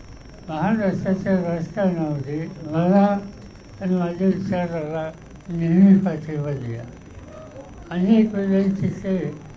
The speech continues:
विधानसभेचे सभासद आम्ही ज्यांना त्यांच्या पुढे दिले, त्यांना निवडून देण्याचं काम पारनेरच्या जनतेने केलं.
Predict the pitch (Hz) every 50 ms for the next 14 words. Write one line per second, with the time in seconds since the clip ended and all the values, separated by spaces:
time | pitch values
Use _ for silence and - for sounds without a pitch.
0 | - - - - - 170 165 156 165 180 196 202 190 - 180 175 175 185 190 -
1 | - 190 185 - - - 165 160 160 170 165 - 147 185 165 147 135 - - -
2 | - - - - - - - - - - 170 175 185 196 220 220 208 202 196 196
3 | 190 196 202 196 185 160 - - - - - - - - - - - - - -
4 | - 180 180 175 180 196 196 190 156 147 - - 190 190 196 190 - - 185 196
5 | 202 220 185 147 135 - - - - - - - - - - - - 196 180 180
6 | 185 190 196 190 185 185 190 190 - - - - - - 170 165 170 175 180 180
7 | 196 208 202 196 190 185 180 180 175 175 180 165 - - 175 - - 175 165 165
8 | 165 - - 170 160 160 151 156 165 165 165 - 175 170 160 151 147 147 143 -
9 | - - 151 156 151 151 - - 127 131 135 135